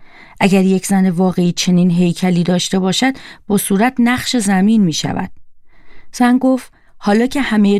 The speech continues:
دخترکان دیگر دارند، اگر برایش نخریم حس می‌کند از همسالانش جدا افتاده. همین مشکل ساز می‌شود. حسرت به دل می‌ماند و بعدها دلش می‌خواهد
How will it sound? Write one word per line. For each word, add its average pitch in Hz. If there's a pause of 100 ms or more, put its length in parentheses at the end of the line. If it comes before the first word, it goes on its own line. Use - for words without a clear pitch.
دخترکان 196
دیگر 202
دارند، 208
اگر 233
برایش 196
نخریم 196
حس 220
می‌کند 226 (260)
از 196
همسالانش 208
جدا 202
افتاده. 139 (280)
همین 254
مشکل 208
ساز 233
می‌شود. 151 (540)
حسرت 226
به 214
دل 247
می‌ماند 233
و 226 (120)
بعدها 202
دلش 226
می‌خواهد 196